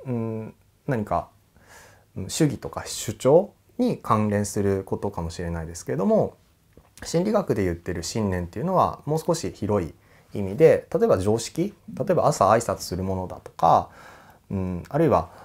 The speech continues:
あの、年上の人を尊重するべきだとか、もういろんなそういった常識とか、もう文化的なものも含めて、ありとあらゆるこういうものだ、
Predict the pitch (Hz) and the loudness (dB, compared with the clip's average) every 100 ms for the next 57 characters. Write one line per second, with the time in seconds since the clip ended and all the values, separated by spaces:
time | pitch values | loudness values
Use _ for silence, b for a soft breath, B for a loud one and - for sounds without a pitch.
0 | - 87 85 104 - 92 87 87 - 175 | -10 -8 -6 -6 -4 -2 -2 -4 2 2
1 | - 90 82 - 80 82 - 82 - - | 2 -2 -6 -8 -10 -10 -10 -12 -8 -4
2 | 139 139 160 185 202 214 208 196 202 - | -4 -2 0 2 2 0 0 -2 -4 0
3 | 214 123 127 131 - 123 131 - 139 113 | 0 2 0 0 -6 -6 -6 2 6 6
4 | 90 110 92 120 131 120 120 123 113 113 | 2 -2 0 0 0 -2 -2 -4 -4 -2
5 | 117 87 - 123 107 - 175 117 - - | -2 -4 -6 -8 -8 -2 0 0 -4 -2
6 | 202 202 131 147 220 247 123 90 - - | -2 2 2 4 4 4 2 0 -6 0
7 | 123 123 120 120 95 87 | 2 4 2 0 0 -2